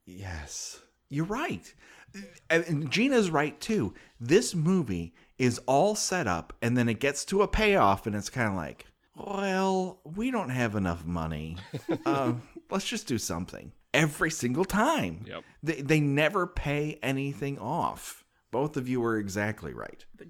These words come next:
Speaker 3: yeah, I, I, I, def-, I, I think I agree that, that the, the D J should have just piped up with one last little, little snippet of, uh, of, uh, Life in the Cruel City poetry.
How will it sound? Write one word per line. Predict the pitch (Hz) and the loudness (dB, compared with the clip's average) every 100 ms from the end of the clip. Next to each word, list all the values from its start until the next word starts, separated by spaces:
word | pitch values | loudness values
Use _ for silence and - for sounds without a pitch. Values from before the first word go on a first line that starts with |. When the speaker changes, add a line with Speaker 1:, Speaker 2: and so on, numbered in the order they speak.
| - | -14
Speaker 3:
yeah, | 180 | -6
I, | 190 | -6
I, | 208 220 202 220 | -4 -4 -4 -4
I, | |
def-, | 220 208 | -4 -4
I, | 208 214 | -4 -2
I | 214 | -2
think | 233 214 - | -4 -8 -6
I | 214 | -4
agree | 208 196 180 | -4 -2 -4
that, | 175 165 | -4 -6
that | 175 | -8
the, | 185 170 | -8 -10
the | 165 | -10
D | 165 185 170 | -10 -8 -6
J | 175 | -6
should | 170 170 | -6 -8
have | 170 | -8
just | 175 - - | -10 -14 -6
piped | - 175 - | -4 -2 -4
up | 170 - | -6 -6
with | 180 | -6
one | 175 175 | -6 -4
last | 170 170 175 | -4 -6 -6
little, | 170 165 156 | -8 -8 -8
little | 175 | -10
snippet | 165 - - 214 190 190 180 | -10 -12 -6 -4 -4 -4 -4
of, | 175 170 170 - | -4 -4 -6 -8
uh, | 180 170 165 165 _ _ _ _ _ _ - | -8 -6 -8 -10 _ _ _ _ _ _ -12
of, | 170 165 175 _ | -8 -8 -12 _
uh, | 165 156 | -8 -6
Life | 165 196 190 | 0 0 0
in | 185 | -4
the | 185 | -6
Cruel | - 220 196 185 | -4 -2 -2 -2
City | - 214 180 180 | -2 -2 -2 -4
poetry. | 190 175 175 180 170 170 175 | -2 -2 -2 -4 -6 -4 -6